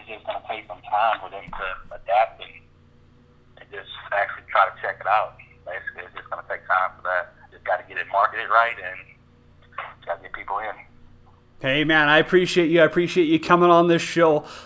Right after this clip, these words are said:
Speaker 2: Love, love the Twitter. I mean, hey, you, you spread a lot of positivity out there, which is definitely something, you know, needed in the world. Love your hockey takes as well. So, hey, I guess we'll see if the Blues do good. You know, maybe, maybe I'll, uh, you know, hit you with the Cash App. We'll, we'll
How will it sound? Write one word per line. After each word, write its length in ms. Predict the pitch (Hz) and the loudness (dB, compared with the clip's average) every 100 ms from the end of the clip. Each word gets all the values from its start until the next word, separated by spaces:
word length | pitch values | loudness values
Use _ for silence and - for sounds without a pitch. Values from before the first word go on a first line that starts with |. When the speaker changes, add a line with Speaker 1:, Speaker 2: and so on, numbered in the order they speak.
| - | -6
Speaker 2:
Love, 360 | 151 180 151 156 | 4 6 4 4
love 200 | 196 151 | 6 6
the 80 | 143 | 0
Twitter. 300 | - 123 123 | 0 0 0
I 60 | |
mean, 180 | 131 131 | -2 -2
hey, 140 | 131 | -4
you, 180 | 123 127 | -4 -6
you 360 | 127 147 139 139 | -4 -2 -2 -4
spread 320 | - - 143 | -4 2 2
a 40 | |
lot 180 | 135 127 | 4 0
of 80 | 135 | -2
positivity 800 | 151 143 131 127 143 131 131 127 | -2 -2 -4 -2 -2 0 0 0
out 240 | 127 123 | -2 -2
there, 160 | 131 127 | -2 -2
which 160 | 117 | -2
is 120 | 127 120 | -4 -2
definitely 520 | 127 127 131 107 123 | -2 -2 -6 -6 -6
something, 600 | - 127 120 - 127 123 | -4 -4 -4 -6 -4 -4
you 60 | 123 | -2
know, 220 | 117 110 - - | -4 -4 -14 -4
needed 400 | 143 143 139 135 | 2 4 4 2
in 160 | 135 | 0
the 80 | 123 | 0
world. 440 | 113 120 123 123 - - - | 0 2 2 0 -2 -16 -2
Love 200 | 175 170 | 4 6
your 120 | 131 107 | 4 0
hockey 360 | 127 127 127 | 0 -2 -6
takes 340 | 120 131 123 127 | -4 -4 -2 -6
as 180 | 110 | -2
well. 200 | 117 127 | 0 2
So, 180 | 143 135 | 2 0
hey, 120 | 143 | 2
I 80 | 156 | 2
guess 260 | 117 151 - | 2 -2 0
we'll 120 | 180 | -2
see 200 | - 214 | -2 -2
if 140 | 196 | 2
the 80 | 170 | 2
Blues 320 | 143 170 190 | 4 4 4
do 180 | - 180 | 2 0
good. 300 | 147 190 - | 4 4 2
You 60 | 120 | -2
know, 100 | 127 | -2
maybe, 300 | 127 131 131 | 0 -2 -2
maybe 320 | 135 139 143 | -2 2 4
I'll, 360 | 139 131 131 131 | 4 4 2 2
uh, 380 | 123 123 120 - - - | 0 0 -2 -4 -16 -4
you 60 | |
know, 80 | 135 | -2
hit 160 | 156 139 | 0 -2
you 80 | 135 | -4
with 80 | |
the 80 | 131 | -6
Cash 360 | - 117 117 - | 0 2 2 0
App. 220 | 104 - | -2 -2
We'll, 160 | 117 117 | -6 -4
we'll 420 | 120 117 120 | -6 -6 -8